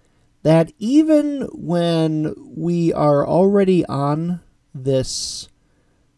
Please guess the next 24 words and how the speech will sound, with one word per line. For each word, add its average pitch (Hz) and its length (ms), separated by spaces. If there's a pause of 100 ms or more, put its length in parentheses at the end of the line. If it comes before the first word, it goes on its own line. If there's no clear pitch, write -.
(120)
path - 640 (1080)
into 143 1080 (580)
this, 143 300
this 135 260
sort 151 420
of 135 480 (100)
thinking 151 760
that, 123 460
that 120 280 (640)
gets 151 300
us - 420 (540)
into 156 840
scenarios 151 1200 (100)
that, 123 540
that 127 300
are 123 200
not 131 300
really 127 320
what's 120 260
happening, 135 460
I've 139 120
already 226 280
observed 147 580
that 131 220